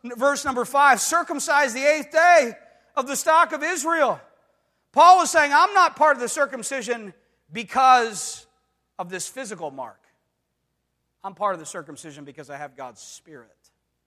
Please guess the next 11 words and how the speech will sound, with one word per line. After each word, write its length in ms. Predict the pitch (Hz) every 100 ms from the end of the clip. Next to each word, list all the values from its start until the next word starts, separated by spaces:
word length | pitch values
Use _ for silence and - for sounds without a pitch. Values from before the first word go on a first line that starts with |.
| _ _ _ _ _ _ _
And 80 | 190
he 40 |
said, 200 | 190 196
"So 260 | 165 226 185
are 120 | 160
you." 360 | 156 180 120 110 _ _ _ _ _ -
He's 240 | 294 -
talking 420 | 320 302 - 269 -
to 100 | 170
Gentiles 840 | 180 247 381 - 196 139 120
now. 80 | 120